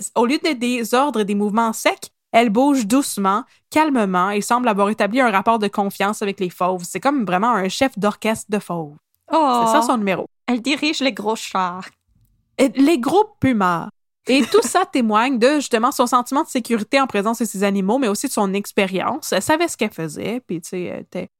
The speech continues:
Speaker 1: appréciée de ses animaux qui, euh, se laissaient, euh, diriger et ordonner par elle. Et l'autre numéro qu'Héloïse propose au cirque était une variation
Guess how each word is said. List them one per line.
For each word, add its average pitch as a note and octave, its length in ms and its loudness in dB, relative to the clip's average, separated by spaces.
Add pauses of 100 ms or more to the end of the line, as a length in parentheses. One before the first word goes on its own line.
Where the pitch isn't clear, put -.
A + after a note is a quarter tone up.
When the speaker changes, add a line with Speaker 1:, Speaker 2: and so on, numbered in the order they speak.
(180)
Speaker 1:
appréciée A#3 540 0
de C4 100 0
ses G3 240 -4
animaux F#3 420 -2
qui, G3+ 260 0
euh, F#3 120 0
se - 140 -2
laissaient, G3+ 560 -2
euh, - 20 -6
diriger G#3 600 -2
et F#3 100 -2
ordonner F3+ 260 -6
par E3 160 -12
elle. - 220 -10 (180)
Et A3 80 4
l'autre F4+ 280 4
numéro A3 500 2 (240)
qu'Héloïse C4+ 420 2
propose A#3 320 0
au G3 60 -2
cirque E4+ 380 -6
était D4 260 0
une C#4 100 0
variation C4+ 640 0